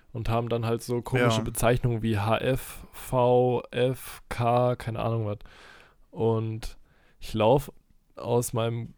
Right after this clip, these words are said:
Speaker 1: Büro raus, den Gang und will die Treppen runter und dann spricht mich schon der erste Mann im Anzug an, so, ja, hier, er muss zu der Veranstaltung, wo ist denn das F-Gebäude? Und ich überleg so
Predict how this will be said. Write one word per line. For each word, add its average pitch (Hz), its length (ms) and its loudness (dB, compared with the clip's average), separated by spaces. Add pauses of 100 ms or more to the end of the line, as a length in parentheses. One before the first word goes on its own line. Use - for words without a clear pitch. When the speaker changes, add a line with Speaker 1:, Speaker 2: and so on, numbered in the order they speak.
(120)
Speaker 1:
Büro 123 460 2
raus, 147 480 2
den 113 180 -2
Gang 135 480 2
und 117 160 -8
will 117 120 -2
die 113 100 -6
Treppen 139 320 -2
runter 127 480 -2
und 113 120 -6
dann 113 260 -4 (160)
spricht 127 340 0
mich 117 100 0
schon 113 160 0
der 110 100 0
erste 113 280 -2
Mann 107 180 0
im 110 140 -4
Anzug 139 400 -2
an, 120 180 -4
so, 117 140 -4
ja, 131 260 -2
hier, 123 280 -2
er 123 80 -4
muss 120 340 -6
zu - 100 -8
der 113 140 -2
Veranstaltung, 123 840 -2 (720)
wo 120 140 2
ist 131 160 2
denn 123 160 2
das 120 240 2
F-Gebäude? 117 920 4 (380)
Und 117 240 -10
ich - 360 -10 (960)
überleg 117 420 4
so 139 300 6